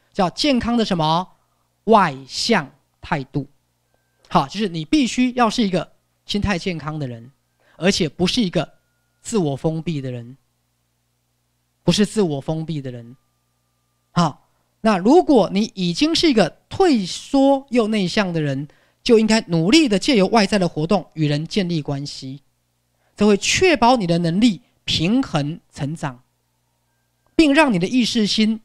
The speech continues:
逐渐接受你的内在潜能，有没有？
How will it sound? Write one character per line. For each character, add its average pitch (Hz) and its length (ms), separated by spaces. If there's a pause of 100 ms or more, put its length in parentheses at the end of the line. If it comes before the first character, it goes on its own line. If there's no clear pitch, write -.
逐 180 300
渐 247 400
接 262 400
受 208 400
你 147 160
的 160 260
内 202 240
在 170 260
潜 139 380
能， 135 220
有 156 80
没 208 80
有？ 208 120